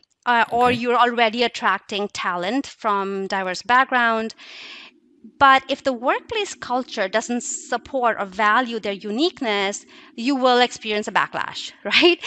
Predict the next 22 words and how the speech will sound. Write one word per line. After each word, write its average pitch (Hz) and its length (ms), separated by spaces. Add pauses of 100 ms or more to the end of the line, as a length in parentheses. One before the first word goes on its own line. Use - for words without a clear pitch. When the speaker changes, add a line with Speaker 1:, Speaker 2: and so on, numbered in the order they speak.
(260)
Speaker 1:
You'll 311 280
Speaker 2:
Mm-hmm. - 140
Speaker 1:
see 294 180
many 247 300
people 220 560
disengage 208 1040
and 208 400
leave, 208 560
and 226 180
you'll 254 220
lose 240 240
talent. 214 600 (540)
So 262 540 (260)
diversity 285 600
doesn't 247 340
stick - 420
with 208 180
it, - 140
without 208 540
inclusion. 233 640 (420)
Speaker 2:
Right. - 220
Speaker 1:
Um, 240 240